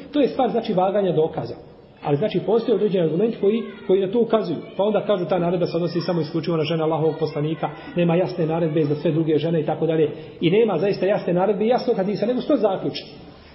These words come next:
Ali u svakom slučaju može se odgovarati, mogu se vagati argumenti, ali pitanje je, znači, razumijevanja šerijatsko-pravnih dokaza, ništa drugo.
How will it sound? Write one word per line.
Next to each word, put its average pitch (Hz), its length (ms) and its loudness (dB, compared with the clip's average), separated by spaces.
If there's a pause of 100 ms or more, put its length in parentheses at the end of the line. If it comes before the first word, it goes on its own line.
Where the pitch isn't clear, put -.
(120)
Ali 214 140 2
u 214 40 4
svakom 226 300 0
slučaju 262 420 0
može 196 220 2
se 165 100 -2
odgovarati, 175 440 0
mogu 190 200 4
se 156 120 -2
vagati 170 400 0
argumenti, 165 520 0 (280)
ali 240 240 0 (140)
pitanje 214 320 2
je, 180 60 2
znači, 190 260 0
razumijevanja 156 580 2
šerijatsko-pravnih 151 640 0
dokaza, 143 320 0
ništa 131 220 -6
drugo. - 180 -10